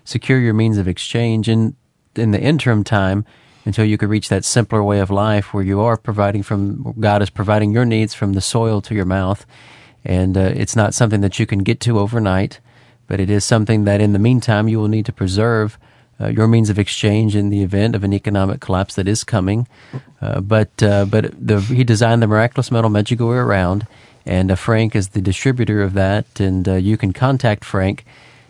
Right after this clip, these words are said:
uh, toll-free at eight seven seven, nine three six, seven six eight six. Again, that's eight seven seven, nine three six,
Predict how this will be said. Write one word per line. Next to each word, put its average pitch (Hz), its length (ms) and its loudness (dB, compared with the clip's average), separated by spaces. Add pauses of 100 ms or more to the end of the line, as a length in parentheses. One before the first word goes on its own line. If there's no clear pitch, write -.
(140)
uh, 92 160 0
toll-free 120 640 0
at 95 100 0
eight 110 180 0
seven 110 380 0
seven, 104 380 -2
nine 101 260 2
three 107 180 -2
six, - 500 -4
seven 98 360 0
six - 300 -6
eight 127 180 0
six. - 480 -4
Again, 101 360 -2
that's 92 300 0
eight 113 220 -2 (180)
seven 98 380 -2
seven, 104 380 0
nine 101 260 2
three 101 180 -2
six, - 460 -4